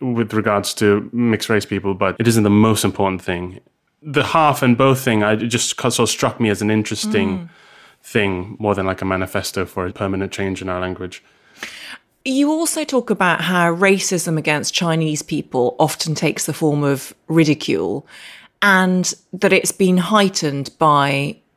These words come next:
Speaker 2: the covid nineteen outbreak. What ways have you seen that manifest itself?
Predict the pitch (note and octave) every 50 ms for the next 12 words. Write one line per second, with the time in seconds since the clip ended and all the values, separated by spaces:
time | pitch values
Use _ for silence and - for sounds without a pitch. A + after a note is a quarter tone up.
0 | _ _ _ C#3+ D#3+ E3 - E3+ F3+ E3 D#3+ D3 D#3+ D3 D3+ D#3 D3+ D3+ D3 D3
1 | - - C#3+ C#3+ C#3 C#3 C#3 C#3+ D3 - _ _ _ _ _ _ _ _ F#3 F3+
2 | E3+ - - - C#3+ C#3 B2+ G2+ B2 - - - - _ - - - - - -
3 | - - _ _ - A#3+ C#4+ D4+ - - - B3+ C4+ B3+ A#3+ A3 G3+ F3+ E3+ -
4 | - F#3 E3+ F3+ E3+ F3+ F3+ F3 F3 F3 E3+ E3+ E3 E3 - _ _ _ _ -
5 | - - - G#3+ G3+ F3+ F#3 F3 E3 D3+ C#3+ - D3 D#3 D3+ D3+ D3+ - D#3+ D3
6 | - - - - - - A2+ - G#2+ - - - -